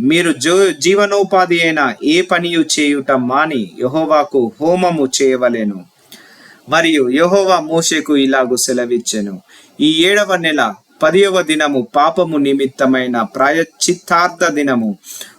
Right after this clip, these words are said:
అందులో మీరు పరిశుద్ధ సంఘముగా కూడవలెను. మిమ్మును మీరు దుఃఖపరుచుకొని యెహోవాకు హోమము చేయవలెను.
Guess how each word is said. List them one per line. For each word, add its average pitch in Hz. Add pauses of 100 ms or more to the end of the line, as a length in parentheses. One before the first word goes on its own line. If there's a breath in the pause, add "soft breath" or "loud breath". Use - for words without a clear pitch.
అందులో 190
మీరు 160
పరిశుద్ధ 160
సంఘముగా 135
కూడవలెను. 113 (520 loud breath)
మిమ్మును 196
మీరు 165
దుఃఖపరుచుకొని 135 (140)
యెహోవాకు 156
హోమము 160 (120)
చేయవలెను. 113